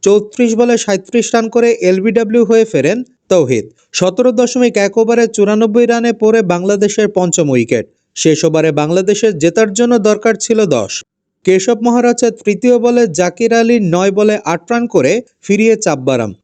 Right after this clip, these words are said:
পঞ্চম বলে বড় শট খেলতে গিয়ে সাতাশ বলে বিশ রান করে আউট হয়ে যান মাহমুদুল্লাহ। লং অন বাউন্ডারিতে অনবদ্য ক্যাচ ধরেন মাকরাম। ফলে শেষ বলে জিততে হলে ছয় মারতেই হতো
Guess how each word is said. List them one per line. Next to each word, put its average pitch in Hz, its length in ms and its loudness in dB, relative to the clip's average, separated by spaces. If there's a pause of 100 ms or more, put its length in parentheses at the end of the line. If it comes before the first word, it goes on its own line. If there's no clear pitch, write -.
(200)
পঞ্চম 196 420 0
বলে 247 240 0
বড় 190 280 0
শট 220 280 -2
খেলতে 185 320 -2
গিয়ে 233 240 2
সাতাশ 214 400 -2
বলে 151 240 2 (340)
বিশ 156 220 2
রান 226 180 -2
করে 233 180 0 (160)
আউট 196 200 0
হয়ে 226 160 2
যান 226 240 0
মাহমুদুল্লাহ। 135 580 0 (380)
লং 135 200 0
অন 143 180 -2
বাউন্ডারিতে 220 560 0 (120)
অনবদ্য 214 460 0 (140)
ক্যাচ 220 300 0
ধরেন 220 340 0
মাকরাম। 127 440 -2 (280)
ফলে 202 280 0
শেষ 220 260 0
বলে 240 220 2
জিততে 202 360 0
হলে 240 220 0 (140)
ছয় 190 200 0
মারতেই 165 420 0
হতো 226 200 0